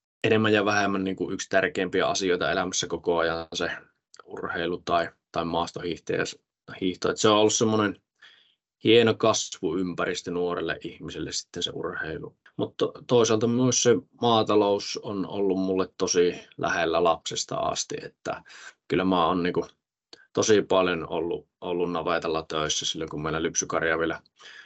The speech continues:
myös oli, niin siellä on tullut kyllä, kyllä tehtyä paljon, että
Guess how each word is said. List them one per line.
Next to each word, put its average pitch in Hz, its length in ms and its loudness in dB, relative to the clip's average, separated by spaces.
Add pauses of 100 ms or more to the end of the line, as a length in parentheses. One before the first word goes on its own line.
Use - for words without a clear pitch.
(160)
myös 101 260 4
oli, 101 320 4
niin 92 200 0 (200)
siellä 92 280 4
on 90 140 2
tullut 90 260 -2
kyllä, 90 220 -2 (260)
kyllä 90 240 0
tehtyä 82 520 0
paljon, 85 320 2
että - 380 0